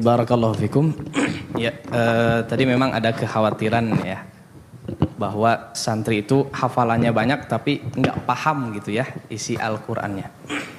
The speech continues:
Baik. Eh, yang pertama mungkin perlu difahami juga adalah bukan merupakan syarat untuk menghafal itu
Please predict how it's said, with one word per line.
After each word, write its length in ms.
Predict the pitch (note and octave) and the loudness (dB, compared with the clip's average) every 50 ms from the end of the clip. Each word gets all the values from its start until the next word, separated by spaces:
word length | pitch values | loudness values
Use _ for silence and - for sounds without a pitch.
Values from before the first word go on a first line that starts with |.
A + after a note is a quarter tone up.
| - - - | -18 -8 -2
Baik. 160 | A#2 A#2 - - - - - - - - - - - - - - - - - - - - - - - - - - - _ _ - | 0 0 0 -2 -6 -8 -10 -12 -12 -12 -10 -10 -12 -12 -12 -12 -4 -2 -2 -2 -2 -4 -8 -16 -18 -20 -20 -20 -20 _ _ 0
Eh, 680 | - B2+ B2+ B2+ B2+ B2+ B2+ B2 B2 B2+ B2 B2+ B2+ B2+ - - - - - - - - - - - - - - - - - - - - - - - C3+ | 2 4 4 4 4 4 4 4 4 4 4 4 2 0 -4 -8 -12 -14 -14 -16 -18 -18 -20 -20 -20 -20 -20 -20 -20 -20 -20 -20 -20 -20 -20 -6 0 0
yang 80 | C#3 C#3 | 2 2
pertama 320 | D3 C#3+ - C#3 D3 E3+ | 2 2 2 2 2 4
mungkin 320 | E3 D3+ C#3 C3 D#3+ E3 | 2 2 4 4 2 2
perlu 160 | D3+ D3+ C#3 D3 | 2 2 2 2
difahami 480 | C#3+ C#3+ B2+ B2+ A#2 A#2+ A2+ A#2 A2+ | 2 2 0 2 2 2 2 2 2
juga 320 | G#2 G#2+ G2 G2 C3 - B2+ | 0 -2 2 2 2 2 2
adalah 560 | A#2 G#2 G#2 A2 B2 C#3 - - - - - | 0 0 2 2 2 2 2 -2 -10 -12 -10
bukan 720 | C#3 B2 B2 C3 B2+ B2 - - C#3+ D3+ D#3 D3+ D3+ D3+ - D3+ | -8 0 0 2 0 0 0 0 0 2 2 -2 -4 -4 -2 0
merupakan 720 | C#3 C3+ C3 C3+ B2 C3 B2 A#2+ - - C3 C3+ C3+ C3 | 0 2 2 2 2 2 0 0 2 2 0 2 2 2
syarat 800 | B2 - - C3+ B2 B2 B2+ C#3 E3+ F3 - - - - - - | 0 2 2 4 4 4 4 2 2 2 -2 -8 -10 -12 -6 0
untuk 400 | - C#3+ C#3 C3+ C#3 - C#3+ - | 2 4 4 4 2 0 0 2
menghafal 880 | - C3 C3 B2+ A#2+ - - A#2 A2+ G#2+ - - - - G#2+ G#2+ A2 A2 - | 4 2 2 2 0 -2 0 0 0 0 -2 -4 0 2 2 2 2 0 0
itu 480 | G#2 G2+ G#2 - C#3+ D3 D3+ D#3 B2 | -4 -6 -2 0 0 2 2 2 0